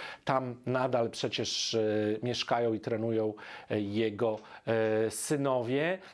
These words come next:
No ale jest właśnie ta kwestia, e, motywacji i tego, w jakim punkcie,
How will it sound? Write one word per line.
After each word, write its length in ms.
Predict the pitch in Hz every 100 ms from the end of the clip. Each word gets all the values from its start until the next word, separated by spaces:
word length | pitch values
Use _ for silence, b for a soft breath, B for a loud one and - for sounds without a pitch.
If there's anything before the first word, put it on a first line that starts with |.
| -
No 280 | 131 143 -
ale 340 | 127 139 147 147
jest 500 | 123 127 131 - 107
właśnie 340 | 110 110 120
ta 100 | 107
kwestia, 560 | - 104 101 - 123 113 B B
e, 140 | 123
motywacji 720 | 120 131 - 120 117 - - 151
i 40 |
tego, 280 | 165 139 120
w 60 |
jakim 460 | 110 185 208 185 180 - _
punkcie, 480 | - 139 135 - 135